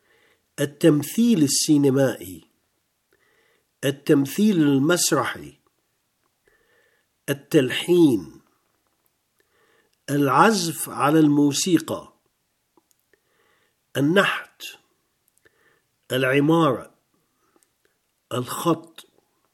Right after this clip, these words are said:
النقش، التمثيل الصامت،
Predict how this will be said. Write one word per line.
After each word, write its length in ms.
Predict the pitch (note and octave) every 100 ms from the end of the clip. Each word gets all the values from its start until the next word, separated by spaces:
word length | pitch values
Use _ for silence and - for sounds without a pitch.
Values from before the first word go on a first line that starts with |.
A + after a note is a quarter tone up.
| _ _ _ _ _ _ _ _ -
النقش، 920 | B2+ C3 D3 F3+ - - - - - _ _ _ _ _ _ _ _ _ _ _ _ _ _ _ _ -
التمثيل 760 | C#3 - D#3+ D3 - A#3 G#3+
الصامت، 1120 | C3+ B2 - - E3 D#3+ B2 F2 - - -